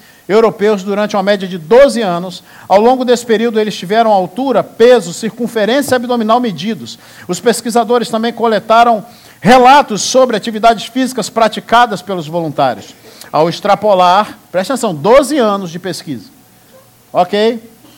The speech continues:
Essa pesquisa, se você estudar, tem duplo cego, tem, é, é, a metodologia é perfeita. Ao extrapolar os dados do estudo para toda a população europeia, estima-se que no total de nove vírgula dois milhões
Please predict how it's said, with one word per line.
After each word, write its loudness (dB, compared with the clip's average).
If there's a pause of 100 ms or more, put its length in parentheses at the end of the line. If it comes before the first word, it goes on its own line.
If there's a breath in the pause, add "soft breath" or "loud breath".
(120)
Essa -2
pesquisa, -6
se -10
você -6
estudar, -4
tem -6
duplo -8
cego, -2
tem, -12
é, -12
é, -12
a -8
metodologia -4
é -8
perfeita. -6 (640 loud breath)
Ao 6
extrapolar 2
os -4
dados 2
do -8
estudo -8
para 2
toda 0
a 2
população -2
europeia, -2
estima-se -6
que -8
no -6
total -2
de -8
nove 0
vírgula -2
dois -4
milhões -6